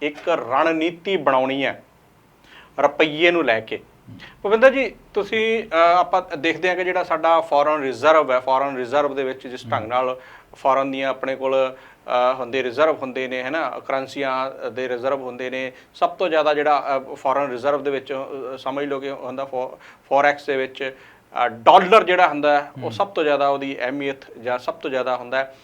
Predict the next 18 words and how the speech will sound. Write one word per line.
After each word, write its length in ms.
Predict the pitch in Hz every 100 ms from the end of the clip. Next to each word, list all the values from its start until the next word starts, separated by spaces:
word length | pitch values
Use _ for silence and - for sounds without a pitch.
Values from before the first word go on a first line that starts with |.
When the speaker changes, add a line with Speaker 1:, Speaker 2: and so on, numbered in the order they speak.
| - - -
Speaker 1:
ਔਰ 80 | 143
ਜਦੋਂ 220 | 147 180
ਵੀ 80 | 190
ਆਪਾਂ 220 | 175 180
ਕੋਈ 100 | 180
ਚੀਜ਼ 320 | 170 165 165
ਦੇਖਦੇ 440 | 131 143 151 147 151
ਹਾਂ 160 | 147
ਤੇ 100 | 147
ਉਹ 260 | 175 170 175
ਉਸ 100 | -
ਦਾ 300 | - 160 165
ਜਿਹੜੀ 200 | 139 156
ਮੇਜ਼ਰਮੈਂਟ 640 | 147 135 180 170 143 135 151
ਆ 100 | 151
ਜਾਂ 160 | 147
ਉਹਦਾ 320 | 156 147 165
ਜਿਹੜਾ, 380 | 151 151 151 143